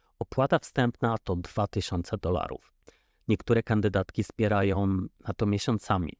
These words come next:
Kiedyś mówili wprost: „Nie masz kasy, nie wstąpisz”. Dziś nazywają to ładniej, w cudzysłowie, tradycyjna opłata członkowska.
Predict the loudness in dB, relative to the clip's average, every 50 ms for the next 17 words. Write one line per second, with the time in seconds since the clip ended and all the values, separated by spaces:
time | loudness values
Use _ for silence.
0 | _ _ _ -20 _ _ _ _ _ 0 0 2 2 2 0 -2 -4 -10 -12 -8
1 | -4 -2 0 0 0 0 -2 -4 -6 -6 -6 -6 -6 -8 -14 -20 -20 -20 _ _
2 | _ _ -6 -2 0 0 2 0 0 -2 -2 0 0 0 -2 -2 -6 -6 -6 -6
3 | -8 _ _ -4 -2 -2 -2 -4 -6 -6 -4 -4 -4 -4 -6 -10 -10 -12 -12 -14
4 | _ _ _ _ _ _ -8 -4 0 0 0 0 -2 -6 -12 -14 _ _ -4 0
5 | 2 2 2 2 0 2 2 0 2 0 -2 -2 -2 -4 -2 0 0 0 0 -2
6 | -6 -8 -8 -8 -10 -14 -16 -20 _ _ _ _ _ _ _ _ _ _ -20 -12
7 | -8 -6 -4 -2 -4 -4 -2 -2 -2 0 0 0 0 -2 -4 _ -6 -2 -2 0
8 | 0 0 -2 -4 -4 -4 -2 -2 0 0 0 -2 -4 -4 -8 -12 -12 _ -4 -2
9 | -2 -2 -4 -8 -10 -8 -8 -6 -6 -6 -8 -10 -12 -12 -12 -14 -12 -12 -12